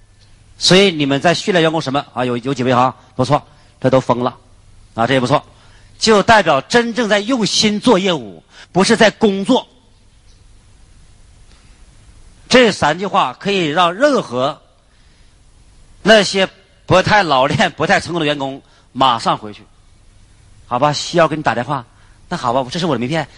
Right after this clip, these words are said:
您需要别忘了给我打电话。他走了，还觉得今天挺工作了，连续拜访十个顾客，顾客都说了这句话，然后回家了。老板说：“今天拜访顾客，拜访了，拜访十个顾客，顾客怎么说？他们说了，对我印象比较好，需要给我打电话。”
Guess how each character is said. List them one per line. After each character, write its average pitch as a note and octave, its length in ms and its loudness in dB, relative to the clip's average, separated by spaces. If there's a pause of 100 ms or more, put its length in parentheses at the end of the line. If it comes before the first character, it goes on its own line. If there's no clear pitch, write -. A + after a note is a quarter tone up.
(160)
您 E3+ 100 -2
需 - 160 -4
要 F3+ 100 6
别 D3+ 140 2
忘 E3+ 80 4
了 D3+ 60 0
给 - 40 -6
我 - 60 -6
打 B2+ 80 -4
电 A#2+ 120 -8
话。 C3+ 220 -8
他 - 80 -14
走 G#2 160 -6
了， F#2+ 140 -8 (640)
还 B3+ 180 4
觉 A#3 140 -8
得 G#3+ 80 -4
今 G3+ 160 -10
天 G3 160 -6
挺 D3+ 180 -12
工 F3 200 -10
作 G3 120 0
了， A#2 140 -2 (380)
连 F3 280 4
续 A3+ 140 -4
拜 B3 180 2
访 E3 160 -2
十 - 280 -10
个 G3+ 120 -6
顾 F#3+ 100 -8
客， D3+ 220 -2 (240)
顾 B3 120 -6
客 G3 100 2
都 G3+ 100 0
说 F#3 160 -2
了 F3 60 2
这 F3+ 80 0
句 D#3 60 -4
话， D#3 280 0
然 B2+ 140 -4
后 D#3+ 80 -2
回 C#3 160 -4
家 A#2+ 140 2
了。 A2+ 120 -10 (1000)
老 F3 100 2
板 F#3+ 100 4
说 F#3 220 -4
：“今 F3+ 100 -14
天 F#3+ 100 -4
拜 G3+ 120 -2
访 E3+ 100 -2
顾 F#3 120 -6
客， F#3 100 0
拜 A#3 160 0
访 F#3+ 120 -4
了， F3 80 -8
拜 A3 120 -10
访 F#3+ 100 -8
十 - 160 -14
个 F#3 40 -12
顾 F#3+ 80 -14
客， F3+ 160 -8 (260)
顾 A3+ 100 -6
客 G#3+ 80 4
怎 E3+ 100 0
么 D3+ 60 -2
说？ E3+ 180 -2 (260)
他 G#3 100 -2
们 G#3 80 2
说 G#3 140 2
了， F#3+ 80 2
对 A3+ 120 -6
我 F#3 80 -2
印 G3 60 -4
象 F#3+ 80 -2
比 F3 60 -4
较 F#3+ 80 2
好， B2+ 140 0
需 F#3+ 160 -4
要 F#3+ 60 4
给 E3 60 -12
我 F#3+ 60 -8
打 D3 100 -4
电 C3+ 100 -6
话。” E3+ 160 -8